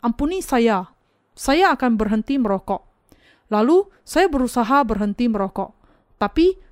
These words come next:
saya terus saja menghisapnya selama hampir setahun. Rasanya susah sekali berhenti merokok. Bahkan kelihatannya hampir tidak mungkin. Tetapi, pada akhirnya saya berhasil berhenti merokok.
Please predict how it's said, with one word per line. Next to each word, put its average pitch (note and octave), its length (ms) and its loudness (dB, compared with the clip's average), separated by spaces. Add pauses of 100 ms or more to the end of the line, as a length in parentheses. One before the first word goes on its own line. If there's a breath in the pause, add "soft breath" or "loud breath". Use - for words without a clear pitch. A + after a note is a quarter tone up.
saya F#4 480 2 (320)
terus F4 320 4
saja C4+ 400 0
menghisapnya A#3 880 -2 (240)
selama D4 560 0
hampir A#3 400 -2
setahun. G3 480 -4 (480)
Rasanya B3 480 -2
susah A3+ 320 -4
sekali A#3 400 -2
berhenti G#3 480 -4
merokok. F#3+ 480 -6 (400 soft breath)
Bahkan C4+ 560 -2
kelihatannya G#3+ 800 -4 (320 soft breath)
hampir F4 400 2
tidak A3 240 -2
mungkin. G3+ 480 -4 (480)
Tetapi, D#4+ 480 0 (320 soft breath)
pada A#3+ 240 0
akhirnya B3+ 560 -2
saya D#4+ 240 0
berhasil B3 720 -4 (160)
berhenti A#3+ 480 -2
merokok. G3 400 -4